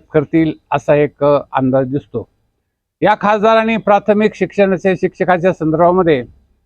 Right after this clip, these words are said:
शाळा कशा अद्ययावत होतील आणि चौदा वर्षापर्यंतच्या मुलांना शिक्षण कशा पद्धतीत देता येईल, यावर हे चांगल्या पद्धतीचा अभ्यास करून लोकसभेत विधेयक जर मांडलं,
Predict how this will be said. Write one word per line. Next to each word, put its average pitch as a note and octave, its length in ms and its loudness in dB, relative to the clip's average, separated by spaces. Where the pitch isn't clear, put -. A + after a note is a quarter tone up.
शाळा E3+ 400 0
कशा G#3+ 300 0
अद्ययावत G3 540 2
होतील C3 340 0
आणि G3 500 2
चौदा G3 300 2
वर्षापर्यंतच्या F#3+ 720 0
मुलांना F#3 480 0
शिक्षण - 400 -6
कशा F3+ 300 -4
पद्धतीत G#3 300 0
देता F3 240 0
येईल, B2+ 180 -2
यावर G3 300 2
हे G3 120 2
चांगल्या F#3 340 0
पद्धतीचा F#3 460 0
अभ्यास F3+ 300 0
करून D#3+ 340 -2
लोकसभेत G3+ 500 2
विधेयक F#3 400 2
जर F3+ 200 0
मांडलं, D#3+ 500 0